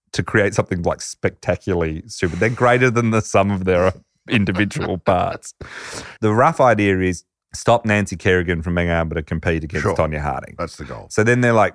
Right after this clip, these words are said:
Speaker 1: brainstorming, if I'm using that term in the
Speaker 2: <laughs>
Speaker 1: loosest.
Speaker 2: How they do it. Well, what were the options?
Speaker 1: Yeah,
Speaker 2: Did
Speaker 1: so
Speaker 2: they, did they have other options?
Speaker 1: Yeah, so the first thing is they, they start to say, "Well, we've gotta stop her participating in the national championships." Eckhart says,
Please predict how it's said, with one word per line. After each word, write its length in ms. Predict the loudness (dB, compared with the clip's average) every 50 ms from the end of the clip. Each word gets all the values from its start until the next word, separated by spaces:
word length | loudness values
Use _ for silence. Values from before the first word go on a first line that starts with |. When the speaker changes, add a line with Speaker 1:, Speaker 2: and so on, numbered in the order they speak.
| _ _
Speaker 1:
brainstorming, 960 | 0 2 4 4 4 2 0 -4 -4 0 2 2 4 4 2 2 0 0 -2
if 120 | 0 0
I'm 140 | 0 -2 0
using 300 | -2 -4 -2 -2 -2 0
that 340 | 2 2 2 0 -2 _ _
term 320 | 0 2 2 2 2 2
in 100 | 2 2
the 60 | 2
Speaker 2:
<laughs> 80 | 2 4
Speaker 1:
loosest. 760 | 4 4 4 4 2 0 0 2 2 2 2 2 -2 -6 -2
Speaker 2:
How 800 | 0 0 0 0 -2 _ -18 -18 -16 -16 -14 -4 0 4 4 4 4
they 180 | 4 2 2
do 300 | 2 2 0 2 2 2
it. 160 | 0 0 0
Well, 100 | 0 0
what 160 | 2 2 0 0
were 60 | 0
the 100 | 0 0
options? 360 | 0 0 -4 -6 -8 -6 0
Speaker 1:
Yeah, 160 | 2 2 4 2
Speaker 2:
Did 100 | 2 4
Speaker 1:
so 140 | 4 4
Speaker 2:
they, 60 | 4 2
did 120 | -4 -4
they 100 | -4 -2
have 180 | -2 -2 -2 -2
other 200 | -4 -4 -6 -6
options? 180 | -4 2 4
Speaker 1:
Yeah, 180 | 6 6 6 4
so 200 | 4 4 4 4
the 120 | 4 2 2
first 260 | 2 2 2 2 2
thing 120 | 2 2
is 160 | 2 0 2
they, 160 | 4 4 4 4
they 280 | 4 2 2 2 2
start 300 | 2 2 2 4 4 4
to 80 | 0 -2
say, 160 | 2 2 2
"Well, 160 | 4 4 2
we've 100 | 2 4
gotta 120 | 2 2 2
stop 240 | 2 2 0 2 2
her 100 | 0 0
participating 520 | 0 -2 -2 -2 -4 0 2 2 2 2
in 60 | 2
the 60 | 0 0
national 380 | 0 0 0 -2 -4 -6 -6
championships." 680 | -4 -4 -4 -4 -4 -6 -10 -12 -10 -12 -12 -12 -4 0
Eckhart 500 | 0 0 2 2 2 2 2 0 -4 -14
says, 520 | -2 0 2 2 4 2 0 -2 -6 -10